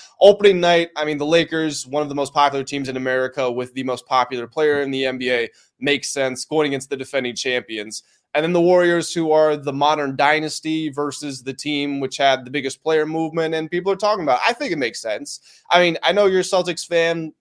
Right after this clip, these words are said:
I don't think people necessarily wanna see the Celtics as much as they do these other teams. Uh, people definitely don't wanna watch the Miami Heat. Pe-, nobody wants to see the Sixers with James Harden going up with everything that's going on there. Like, who from out east could you even put in there?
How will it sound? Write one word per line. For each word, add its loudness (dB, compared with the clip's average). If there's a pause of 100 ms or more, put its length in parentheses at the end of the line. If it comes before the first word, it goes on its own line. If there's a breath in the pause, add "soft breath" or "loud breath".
(120)
I 2
don't -2
think -4
people -2
necessarily -2
wanna -2
see -6
the -6
Celtics -2
as -12
much -2
as -20
they -2
do -4
these -6
other 0
teams. -4 (300 soft breath)
Uh, 4
people -4
definitely 0
don't 0
wanna 2
watch 4
the -10
Miami 0
Heat. -4 (200)
Pe-, -4
nobody 0
wants -2
to -8
see -4
the -6
Sixers -2
with -10
James -2
Harden 0
going 0
up -6
with -8
everything -4
that's -4
going 0
on 2
there. 0 (220 soft breath)
Like, 2
who 0
from 0
out 4
east -6
could 0
you -2
even -2
put 2
in 2
there? -8